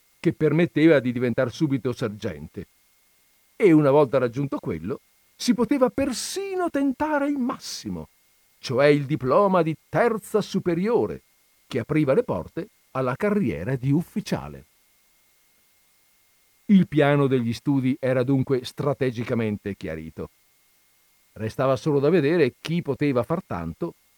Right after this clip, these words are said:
e resistere abbastanza a lungo da raggiungere l'optimum. Aveva voglia la Asdrubale e Co di produr maestri. Produceva di tutto, meno quelli.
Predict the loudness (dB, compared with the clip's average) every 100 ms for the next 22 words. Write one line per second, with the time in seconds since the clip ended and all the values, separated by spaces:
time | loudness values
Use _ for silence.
0 | _ 0 4 4 4 2 0 0 2 2
1 | 2 0 2 0 2 0 0 0 -2 -2
2 | -2 -2 -4 -4 -2 0 0 0 -2 -6
3 | -6 -6 -6 -8 -10 -14 _ _ _ _
4 | _ _ _ _ _ _ _ -12 -4 2
5 | 4 6 8 6 6 6 4 0 _ _
6 | -4 0 0 -2 -4 0 2 4 4 4
7 | 0 2 4 4 4 0 -4 -2 -2 0
8 | 0 0 0 -4 -10 -10 _ _ _ _
9 | _ _ _ _ _ -2 0 2 2 4
10 | 6 4 2 2 0 0 -8 -8 -10 _
11 | _ _ -4 2 4 4 2 2 0 -2
12 | -8